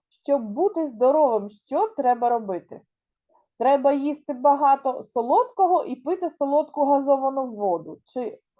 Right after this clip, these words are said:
це так, чи ні? Ні, це не так. А потрібно робити вранці зарядку і вмиватися прохолодною водою? Так, це правильна відповідь.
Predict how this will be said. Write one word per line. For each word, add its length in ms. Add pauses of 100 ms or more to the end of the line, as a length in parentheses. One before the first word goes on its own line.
це 140
так, 400
чи 200
ні? 300 (1000)
Ні, 480 (220)
це 160
не 140
так. 460 (720)
А 120
потрібно 460 (180)
робити 320
вранці 480
зарядку 560
і 180
вмиватися 720
прохолодною 840
водою? 840 (1080)
Так, 560 (240)
це 220
правильна 520
відповідь. 600